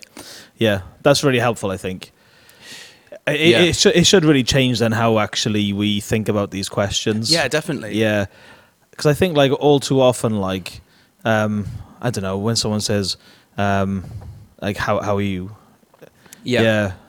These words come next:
Speaker 2: You
Speaker 1: I
Speaker 2: don't think what's going on in that moment, I
Speaker 1: <clears throat>
Speaker 2: guess,
Speaker 1: No,
Speaker 2: do you?
Speaker 1: no, no, no.
Speaker 2: Yeah.
Speaker 1: But it, it is definitely the opportunity to,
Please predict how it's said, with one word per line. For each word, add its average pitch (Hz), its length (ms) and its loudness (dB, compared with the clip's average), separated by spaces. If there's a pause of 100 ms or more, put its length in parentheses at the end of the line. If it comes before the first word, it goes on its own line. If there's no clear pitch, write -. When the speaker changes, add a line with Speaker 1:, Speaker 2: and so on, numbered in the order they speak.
Speaker 2:
You 165 100 0
Speaker 1:
I 214 40 6
Speaker 2:
don't 220 180 0
think 165 320 -2
what's 151 280 -4
going 143 220 0
on 131 120 2
in 117 100 0
that 110 120 -2
moment, 135 320 2
I 117 100 -2
Speaker 1:
<clears throat> 131 40 -2
Speaker 2:
guess, 143 120 0
Speaker 1:
No, 156 100 8
Speaker 2:
do 135 80 6
you? 131 60 2
Speaker 1:
no, 123 180 4
no, 110 280 0 (100)
no. 117 80 0
Speaker 2:
Yeah. 104 160 2
Speaker 1:
But 113 180 0
it, 120 180 -2
it 127 120 2
is 127 200 2
definitely 107 520 -2
the 101 140 -2
opportunity 101 680 -4
to, 95 300 -4